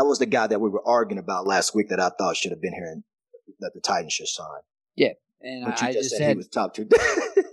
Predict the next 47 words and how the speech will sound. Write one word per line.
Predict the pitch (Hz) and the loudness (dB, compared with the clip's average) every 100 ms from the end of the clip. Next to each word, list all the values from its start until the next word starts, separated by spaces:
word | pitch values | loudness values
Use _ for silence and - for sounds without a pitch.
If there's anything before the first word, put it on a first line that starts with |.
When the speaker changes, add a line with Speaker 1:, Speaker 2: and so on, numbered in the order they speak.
| 349 330 - 302 - | -4 -4 -6 -6 0
Speaker 2:
Yeah, | 240 | 0
he | 160 196 | 4 4
is | 247 | 4
top | 156 123 | 0 0
two. | 135 | -2
I | 139 | -2
didn't | 185 | -2
argue | 147 202 | -2 0
he | 160 | 0
was | 123 | 2
top | 151 127 | 0 -2
two. | - 151 | 0 -2
I | 135 | -2
just | 135 | -4
said | 147 | -6
he's | 123 | -6
still | - 165 | -6 -4
overrated. | 110 101 110 151 | -4 -4 -4 -2
Speaker 1:
Oh, | 190 190 - - - - | -4 -2 -2 -2 -2 -4
Speaker 2:
Big | 165 | -4
Speaker 1:
okay. | 143 | -2
Speaker 2:
difference. | 180 131 135 131 | -2 -2 -10 -8
Like, | 123 | -4
I | 123 120 | 0 0
mean | 127 | 0
Speaker 1:
Okay, | 156 131 127 120 120 | 2 2 2 0 -2
okay. | 110 135 151 165 | 0 0 0 -2
I'm | 175 | -2
just, | 160 | 2
Speaker 2:
We, | 190 | 6
Speaker 1:
I'm | 190 | 6
Speaker 2:
we, | |
Speaker 1:
just, | 202 294 | 4 0
Speaker 2:
okay, | 147 123 | -2 0
okay. | 131 - | 0 -2
Speaker 1:
okay. | 202 | 0
Speaker 2:
All | |
right. | - | 0
Speaker 1:
I'm | - | 0
gonna, | 196 175 | -2 2
I'm | 170 | 6
gonna | 202 | 8
leave | 208 220 | 8 8
it | |
Speaker 2:
You're | 233 | 8
good. | 202 | 8
Speaker 1:
alone. | 156 147 | 6 4